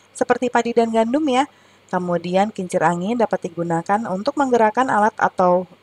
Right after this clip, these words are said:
eh, untuk memompa air. Kemudian kincir angin dapat menggerakkan alat untuk, eh, memompa air. Jadi, eh,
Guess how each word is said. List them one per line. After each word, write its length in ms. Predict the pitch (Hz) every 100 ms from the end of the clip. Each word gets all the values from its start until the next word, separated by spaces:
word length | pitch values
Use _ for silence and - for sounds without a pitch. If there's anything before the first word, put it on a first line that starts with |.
| 170
eh, 80 | 170
untuk 240 | 180 180 185
memompa 400 | 175 175 - 165
air. 400 | 170 175 233 339 - _ _ _ _ _
Kemudian 640 | 214 208 202 190 190 190 190
kincir 320 | 262 269 285
angin 320 | 247 262 285
dapat 240 | 214 -
menggerakkan 480 | 214 190 180 175 196
alat 240 | 180 196 214
untuk, 320 | 175 202 - _ _ _ _
eh, 340 | 170 170 170 160
memompa 480 | 170 165 165 - 160
air. 240 | 160 151
Jadi, 400 | 151 165 220 240 - _ _ _ _ 170
eh, 280 | 165 165